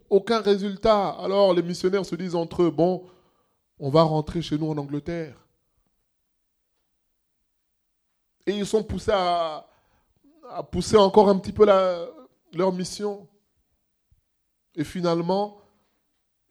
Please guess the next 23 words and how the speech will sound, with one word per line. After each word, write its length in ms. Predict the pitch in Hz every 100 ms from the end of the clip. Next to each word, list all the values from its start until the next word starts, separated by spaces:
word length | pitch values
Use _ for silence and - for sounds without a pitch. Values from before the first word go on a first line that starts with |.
| _ -
l'un 320 | 139 175 185
des, 1040 | 170 156 147 143 139 135 104 101 92 80 - - 117 _ _ _ _ _ 95 -
comment 220 | - 135 147
dire, 240 | 156 135
des 60 | 131
boys, 260 | 160 190
des, 240 | 151 131 139
euh, 680 | 135 131 147 135 127 - -
domestiques, 640 | - 175 185 - 233 233 170
des 80 |
personnes 480 | 180 185 - 220 202
de, 180 | 180 175
de, 120 | 170
de, 120 | 170 175
de 120 | 170
service 680 | 175 185 185 233 - - - _ _ _ -
se 200 | - 190
convertit. 840 | 196 190 196 - - 208 - - _ _ _ _ _ _ _ _ _ _ _ _ _ _ _ _ _ _
Et 80 | 190
par 280 | 196 233 208
lui, 520 | 214 233 247 247 - _ _ _
sa 220 | - - 165
famille 580 | - 185 190 208 208